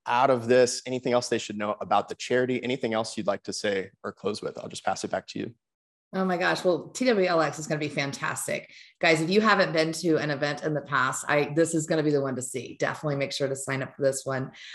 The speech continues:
Speaker 2: Um, and as far as Make-A-Wish, thank you so much for all your support. And, uh, and that's such a great heartwarming story. You didn't tell me that I was gonna cry. <laughs> Um,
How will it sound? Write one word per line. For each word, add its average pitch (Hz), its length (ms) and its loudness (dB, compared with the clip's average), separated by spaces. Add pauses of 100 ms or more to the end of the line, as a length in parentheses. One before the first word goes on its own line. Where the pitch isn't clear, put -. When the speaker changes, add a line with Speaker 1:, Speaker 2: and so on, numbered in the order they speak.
(140)
Speaker 2:
Um, 156 300 6
and 170 180 2
as 170 160 2
far 185 180 4
as 180 100 2
Make-A-Wish, 175 420 4
thank 185 260 -2
you 190 100 -2
so 175 220 -2
much 160 260 -4
for 143 380 0 (440)
all 240 140 6
your 233 160 8
support. 175 720 4
And, 156 240 -6
uh, 156 220 -2
and 165 100 0
that's - 380 -4 (280)
such 185 280 2
a 190 80 6
great 170 260 4
heartwarming 160 400 2
story. 156 320 2
You 156 80 -6
didn't 156 180 -2
tell 160 140 -2
me 160 120 0
that 147 120 0
I 151 60 0
was 151 100 -2
gonna 143 160 -4
cry. 139 460 -2
<laughs> - 340 -12
Um, 226 500 6